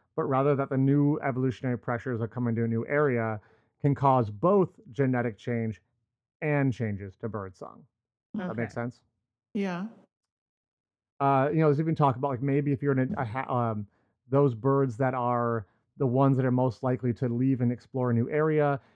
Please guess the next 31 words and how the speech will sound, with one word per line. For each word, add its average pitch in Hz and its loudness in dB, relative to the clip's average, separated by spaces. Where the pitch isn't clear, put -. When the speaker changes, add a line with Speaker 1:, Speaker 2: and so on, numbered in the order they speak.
Speaker 1:
maybe 123 0
even, 131 2
like, 123 -6
need 127 4
to 151 0
change 156 -2
their 160 -2
song 160 -2
because 139 -2
they're 113 -2
having 117 -2
to 113 -2
communicate 123 -2
over 120 -4
a 113 -4
larger 113 -4
area 120 -4
with 110 -6
a 110 -10
smaller 107 -8
population. 151 -4
There's 143 0
some 160 0
interesting 135 -2
kind 120 -4
of 104 -6
ideas 113 -4
around 104 -10
that. 104 -8
Um, 117 0
so 160 6